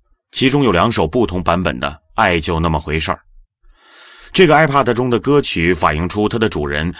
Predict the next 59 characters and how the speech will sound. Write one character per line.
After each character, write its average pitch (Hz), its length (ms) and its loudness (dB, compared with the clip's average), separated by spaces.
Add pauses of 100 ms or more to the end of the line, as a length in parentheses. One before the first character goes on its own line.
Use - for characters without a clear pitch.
是 - 180 -2
一 80 120 -2
个 87 100 -2
生 107 240 -2
活 85 160 -2
在 85 120 -2
二 101 240 2
十 90 140 -4
世 92 140 -2
纪 80 140 -6
七 110 200 -2
十 98 140 -2
年 80 200 -2
代， 95 220 -4 (280)
但 139 140 2
心 170 380 0
里 80 220 -4 (160)
却 90 220 -2
埋 80 240 0
在 90 160 0
六 117 280 0
十 78 200 -4
年 76 180 -6
代 73 140 -2
的 73 60 -8
孩 71 320 -10
子。 78 200 -12 (640)
那 196 160 4
个 147 100 4
时 139 140 0
候 127 140 0
的 123 80 2
艺 120 120 0
术 107 160 -2
家 113 280 0
包 120 200 2
括 107 220 0
了 85 260 4 (160)
艾 113 140 0
瑞 101 180 4
莎、 107 320 0 (120)
比 98 160 0
比 78 120 -2
金、 110 260 0 (280)
巴 123 260 4
迪 98 200 -2
霍 104 240 2
利、 113 200 0 (180)
布 143 120 4
法 98 180 4
罗 87 340 2
斯 - 220 0
普 92 120 -4
林 87 200 0
菲 117 200 2
尔 82 160 4
德 82 180 0
乐 92 200 4
队、 82 240 -2